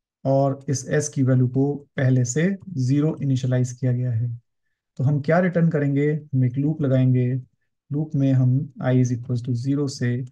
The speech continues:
i less than n या less than or equal to n minus one तक vary कराएंगे और हम कहेंगे कि s is equals to s plus, पहले हमें catalog number find करना पड़ेगा। कैसे लेंगे, अगर i की वैल्यू ज़ीरो है, तो आपको पता है कि पहला टर्म होगा zero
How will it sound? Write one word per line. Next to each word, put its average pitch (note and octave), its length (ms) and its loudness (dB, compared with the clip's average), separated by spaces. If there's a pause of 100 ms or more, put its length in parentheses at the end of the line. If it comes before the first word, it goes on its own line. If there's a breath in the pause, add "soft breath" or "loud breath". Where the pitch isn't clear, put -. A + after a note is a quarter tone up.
(460)
i B2 200 2
less B2+ 340 -2
than C3 200 0
n B2+ 200 2
या B2 160 2
less A#2+ 200 0
than B2+ 160 -2
or B2 120 0
equal A#2+ 320 -4
to - 120 -8
n B2 140 -2
minus A#2+ 260 -2 (120)
one B2+ 180 -2
तक E3+ 100 -4 (360)
vary C3 240 0
कराएंगे B2 560 0 (500)
और B2 100 0
हम B2 120 0
कहेंगे C3 420 0
कि B2+ 260 -8
s C3 200 -6
is A#2+ 60 -4
equals A#2+ 420 -4
to D#3+ 120 -6 (180)
s C3+ 260 -4
plus, C3+ 340 -2 (840)
पहले D3 160 2
हमें C3+ 220 2
catalog C3 440 0
number C3 240 2
find B2+ 300 0
करना B2+ 180 2
पड़ेगा। C3 340 0 (1400)
कैसे C3+ 240 0
लेंगे, D3+ 300 2
अगर D3+ 260 -2
i C3 160 4
की B2+ 60 -6
वैल्यू C3+ 160 2
ज़ीरो C3+ 280 4
है, F3 140 4
तो D#3+ 100 -2
आपको C3 220 -4
पता C3+ 200 -2
है E3+ 120 2
कि E3+ 140 -6
पहला C#3 300 2
टर्म D3+ 180 2
होगा D#3+ 220 2
zero D#3 480 0